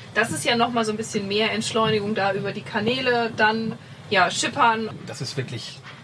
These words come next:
Speaker 2: vorne, wie hier auch, so eine Sonnenliege drauf. Wenn man dann zu zweit ist, dann liegt vorne einer drauf, genießt die Sonne. Hinten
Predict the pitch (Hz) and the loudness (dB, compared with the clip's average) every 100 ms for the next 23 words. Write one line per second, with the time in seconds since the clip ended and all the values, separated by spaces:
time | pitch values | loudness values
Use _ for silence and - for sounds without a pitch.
0 | - - 139 139 131 123 143 127 151 - | -6 2 6 6 2 2 2 4 4 4
1 | 160 165 147 131 120 151 160 151 135 - | 4 2 -2 -2 2 4 4 4 0 0
2 | 123 131 131 135 127 123 135 127 - 120 | 4 4 4 0 0 0 -2 0 2 2
3 | 123 - 107 120 - 131 117 110 110 - | 2 -2 -2 -2 -2 -4 -2 -2 -2 0
4 | - - 110 104 - 101 110 107 113 107 | -2 -2 -4 -4 -4 -2 0 0 -2 -2